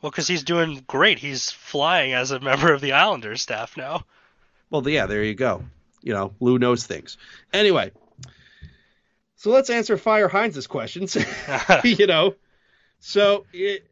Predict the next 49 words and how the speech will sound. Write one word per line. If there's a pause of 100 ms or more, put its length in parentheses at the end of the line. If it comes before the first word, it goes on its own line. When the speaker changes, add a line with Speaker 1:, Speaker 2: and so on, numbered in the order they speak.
(120)
Speaker 2:
again,
we
already
answered
the
question
about
the
line
changes. (1120)
As
far
as
the
question,
is
our
system
optimal
for
the
player
base?
The
answer
is
no.
Speaker 1:
No. (220)
Speaker 2:
No,
it
is
Speaker 1:
<laughs>
Speaker 2:
not. (600)
Uh,
no
offense
to,
no
offense
to
him.
I
mean,
it's
a
fair
question,
you
know,